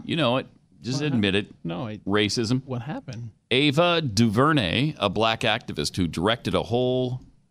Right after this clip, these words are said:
Speaker 1: movie arguing that mass incarceration is a continuation of race-based slavery, now is suggesting that racism explains why her latest movie, Wrinkle in Time, got bad reviews. <laughs>
Speaker 2: All right.
Speaker 1: Oh,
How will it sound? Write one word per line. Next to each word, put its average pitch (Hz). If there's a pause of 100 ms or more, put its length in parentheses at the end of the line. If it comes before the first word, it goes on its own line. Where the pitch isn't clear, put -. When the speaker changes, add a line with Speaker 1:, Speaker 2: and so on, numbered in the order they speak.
(100)
Speaker 1:
movie 117
arguing 113
that 95
mass 110
incarceration 117 (500)
is 101
a 82
continuation 104
of 85
race-based 95
slavery, 104 (920)
now 180
is 185
suggesting 139
that 107
racism 131
explains 127
why 131
her 131
latest 175
movie, 139
Wrinkle 135
in 185
Time, 220
got 110
bad 113
reviews. 170
<laughs> -
Speaker 2:
All 180
right. 104
Speaker 1:
Oh, -